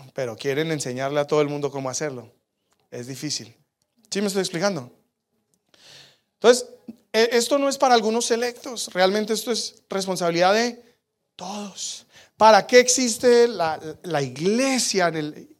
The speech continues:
ahora, explico la palabra iglesia. Cuando me refiero a iglesia,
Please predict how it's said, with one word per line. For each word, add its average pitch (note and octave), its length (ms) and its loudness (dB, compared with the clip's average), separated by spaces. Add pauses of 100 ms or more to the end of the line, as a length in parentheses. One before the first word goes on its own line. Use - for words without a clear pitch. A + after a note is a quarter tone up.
ahora, F3+ 220 4
explico A3 400 -2
la A3+ 120 4
palabra E3+ 300 2
iglesia. E3+ 300 -4
Cuando C3+ 160 -4
me C#3 60 -2
refiero E3 220 0
a G#3 40 2
iglesia, G#3 300 2